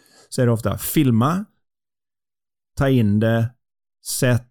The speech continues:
så att du har med all information, och sen tar du in det i någon videoredigering och fixar med ljus och drödö så det ser lite mera high ut. Men du gör inte det medan, för då, då blir det inget av.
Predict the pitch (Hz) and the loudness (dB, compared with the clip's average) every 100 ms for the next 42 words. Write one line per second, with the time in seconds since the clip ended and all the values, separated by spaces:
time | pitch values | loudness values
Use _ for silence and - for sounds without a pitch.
0 | _ - 131 113 123 123 117 113 - 113 | _ -6 -4 0 0 2 2 0 0 0
1 | 110 113 113 113 113 107 131 156 185 185 | 2 0 0 0 0 0 0 0 -2 -4
2 | - _ _ _ _ _ _ - 131 - | -12 _ _ _ _ _ _ -4 -2 0
3 | 156 151 135 143 139 113 110 110 113 117 | 0 0 0 0 2 2 2 2 0 0
4 | 101 104 98 117 107 107 104 117 - 107 | 0 0 -2 -2 0 0 -2 -4 -4 -2
5 | 104 101 98 - 101 95 98 98 98 92 | 0 2 0 0 -2 -2 0 0 0 -2
6 | - 92 92 101 101 95 95 85 - - | -2 -4 -2 -2 -2 -2 -4 -4 -6 -10
7 | - 104 - - - 85 104 104 98 98 | -10 -10 -12 -14 -10 -6 -4 -4 -2 0
8 | 82 87 78 - - _ - 107 98 101 | 0 -2 -6 -8 -18 _ -6 -2 -2 -2
9 | - - - - - 127 135 147 151 131 | -6 -16 -20 -8 0 2 2 2 2 0
10 | 156 139 139 151 98 98 151 131 - 135 | 0 2 2 2 0 0 0 0 0 0
11 | 113 - - - - - 131 143 156 127 | 0 -6 -20 -20 -10 -2 2 2 2 2
12 | 117 135 160 82 | 0 -2 -2 -6